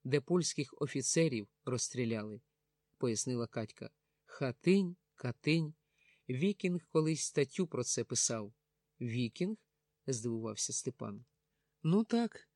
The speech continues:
чоловік віки, значить, вікінг, пояснила Уляна. А я тоді хто? Улянінг? Ні, ти капітан вже не першого рангу, так, Катю? Та ну що ти, це у мене вирвалося, зашарілася господиня.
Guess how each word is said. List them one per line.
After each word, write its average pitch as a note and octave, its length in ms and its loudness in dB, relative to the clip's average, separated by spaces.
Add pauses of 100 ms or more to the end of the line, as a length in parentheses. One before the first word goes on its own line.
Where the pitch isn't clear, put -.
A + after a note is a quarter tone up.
(140)
чоловік G3 580 6 (140)
віки, C#3+ 520 2
значить, F#3 500 0
вікінг, B2 640 0 (400)
пояснила C3+ 640 4
Уляна. A2 480 -2 (720)
А D3 120 4
я A#2+ 220 2
тоді C3 280 0
хто? B2+ 360 -4 (800)
Улянінг? E3 760 4 (600)
Ні, F3+ 360 6 (180)
ти A#3 420 4
капітан F#3 520 4
вже E3+ 220 4
не C3+ 140 2
першого D3 540 2
рангу, A#2 520 -2 (120)
так, C#3+ 360 -4
Катю? G#3 420 0 (840)
Та G3+ 180 6
ну F#3+ 140 6
що E3 360 4
ти, B2+ 140 0
це E3+ 400 4
у - 140 -2
мене D#3 280 4
вирвалося, B2+ 720 2
зашарілася B2 720 0
господиня. B2 640 -4